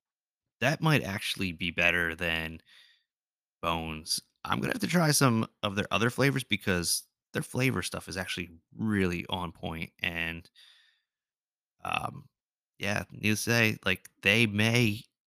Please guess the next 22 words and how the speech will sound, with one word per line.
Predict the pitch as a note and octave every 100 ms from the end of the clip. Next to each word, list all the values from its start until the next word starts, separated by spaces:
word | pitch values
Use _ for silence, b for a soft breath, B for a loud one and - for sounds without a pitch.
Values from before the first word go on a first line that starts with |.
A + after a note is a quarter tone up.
| _ _ -
potentially | - D#3+ - - G3+ F#3+
be | F3 F3+ F#3
better | E3 E3+ F3+ E3+
than | D#3
Bones. | D3+ D#3+ C3+ F#2
I'm | G#2+
gonna | G#2+ A#2+
have | C3
to | -
try | - A#2+
a |
couple | - A2+ A2+
others | A2+ C3+ C3+ - -
and | G#2 F#2+
see, | - A#2+ B2+ B B B -
but | -
the | -
flavor | - A2+ B2+ F#2
profile | - F2+ F2 F2 F2
is |
just | E2 - F2
there | E2+ F#2+ E2+ D#2+